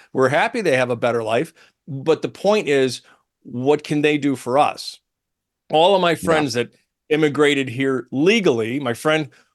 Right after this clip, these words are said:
Speaker 1: Uli from Switzerland, he takes this as such an enormous slap in the face. He had technical knowledge, and he came here and he started his own fiber optic company, and he employed hundreds of people.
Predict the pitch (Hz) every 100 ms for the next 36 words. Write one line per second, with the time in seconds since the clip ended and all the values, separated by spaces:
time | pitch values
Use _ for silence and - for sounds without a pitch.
0 | _ - 185 254 254 208 247 - 233 277
1 | 247 175 110 - 226 214 214 220 - 208
2 | - 147 - 185 - 156 131 131 135 156
3 | 233 220 - - 123 117 120 107 - 104
4 | 117 175 - - - - 285 262 247 180
5 | - 254 - 240 185 143 131 147 165 175
6 | 151 - 175 226 160 151 170 131 - 170
7 | 202 208 160 139 160 156 165 160 165 147
8 | 165 233 170 - 123 117 135 151 202 -
9 | - - 170 170 233 226 - 175 202 147
10 | 170 196 208 208 277 302 240 120